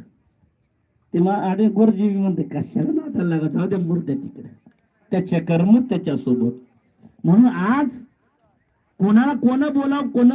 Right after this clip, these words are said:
बोलू नये हा प्रश्न फार मोठा आहे. पहिल्या लेकराला, जे लेकरू शिकत नाही त्याला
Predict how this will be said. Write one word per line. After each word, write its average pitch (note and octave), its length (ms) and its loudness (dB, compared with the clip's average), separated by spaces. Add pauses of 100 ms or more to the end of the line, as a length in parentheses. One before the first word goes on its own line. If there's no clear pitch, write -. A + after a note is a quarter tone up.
बोलू A#3 260 4
नये A3 260 -2 (220)
हा G#3+ 80 0
प्रश्न G#3+ 460 -2 (120)
फार F#3+ 180 -4
मोठा D3+ 320 -4
आहे. B2 100 -2 (540)
पहिल्या A#3 260 -2
लेकराला, C4+ 580 -2 (720)
जे F3 320 0
लेकरू C#4 300 0
शिकत B3+ 420 0
नाही C4+ 180 -2
त्याला C#4 320 0